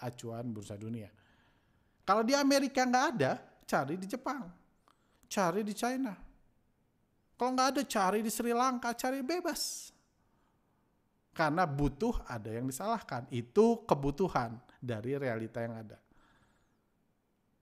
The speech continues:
Jadi, kecapnya, alasannya, itu bebas dicari siapapun, boleh versinya masing-masing. Karena realita udah ada.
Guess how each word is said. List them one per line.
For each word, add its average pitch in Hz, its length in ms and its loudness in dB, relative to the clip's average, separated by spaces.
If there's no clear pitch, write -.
Jadi, 160 640 0
kecapnya, 165 920 -4
alasannya, 175 760 -4
itu 262 160 -6
bebas 277 440 2
dicari 202 400 2
siapapun, 208 600 0
boleh 185 240 4
versinya 165 400 -2
masing-masing. 135 440 -10
Karena 269 240 0
realita 127 440 0
udah 226 160 -6
ada. 139 160 -12